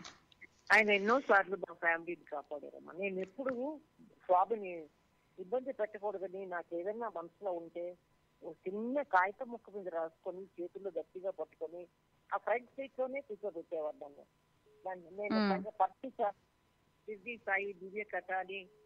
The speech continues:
Speaker 1: అంజనీ దేవి గారు ప్రొడ్యూస్ చేసిన బాబా పుట్టు-, పుట్టుక నుంచి ఆయన, నేనే సిద్ధి బాబా అని చెప్పే వరకు, ఆ,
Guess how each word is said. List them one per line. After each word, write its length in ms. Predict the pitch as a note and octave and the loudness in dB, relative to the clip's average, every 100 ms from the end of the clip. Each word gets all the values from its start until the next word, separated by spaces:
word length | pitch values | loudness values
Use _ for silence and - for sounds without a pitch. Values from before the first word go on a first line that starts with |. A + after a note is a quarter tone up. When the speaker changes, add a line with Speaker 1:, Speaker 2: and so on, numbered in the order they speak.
| _ _ - | _ _ -12
Speaker 1:
అంజనీ 320 | F3 A3 C4 | -10 -6 -6
దేవి 220 | A3 A3 | -6 -6
గారు 180 | G3 F#3 | -2 -2
ప్రొడ్యూస్ 540 | - F3 E3 F#3 - F3+ | -4 -6 -6 -6 -6 -6
చేసిన 300 | D#3+ E3 E3 D3+ D3 C#3+ - - _ - | -6 -4 -2 0 0 -4 -8 -20 _ 4
బాబా 400 | E3+ F#3+ A3+ F3+ - - _ - | 6 6 4 2 -2 -20 _ -12
పుట్టు-, 240 | F#3 - - | -10 -4 -4
పుట్టుక 340 | - G#3+ A#3 | -2 -4 0
నుంచి 480 | B3+ B3 - D4+ A3+ - - F#3+ - | 0 0 -4 -4 -4 -2 0 2 6
ఆయన, 480 | F#3 G3 F#3 E3+ D#3+ _ _ _ _ _ E3 D#3 D#3+ D#3 D3+ D#3 D#3 | 6 6 2 0 -2 _ _ _ _ _ -20 -10 -4 -2 -2 -4 -6
నేనే 500 | F#3+ B3 C#4+ C#4 A#3 | -2 2 6 6 4
సిద్ధి 380 | - A3 A3 B3+ | 0 -6 -4 2
బాబా 340 | A3+ A3 A3+ | 2 4 2
అని 140 | G#3 | 0
చెప్పే 420 | G3+ G#3 - G#3+ G3+ | -6 -12 -8 -6 -4
వరకు, 480 | G3+ G3 G#3+ F3+ C#3+ _ _ _ _ _ _ _ _ _ _ _ _ - | -6 -6 -6 -6 -8 _ _ _ _ _ _ _ _ _ _ _ _ -14
ఆ, 300 | F3+ E3 D#3+ | -10 -8 -10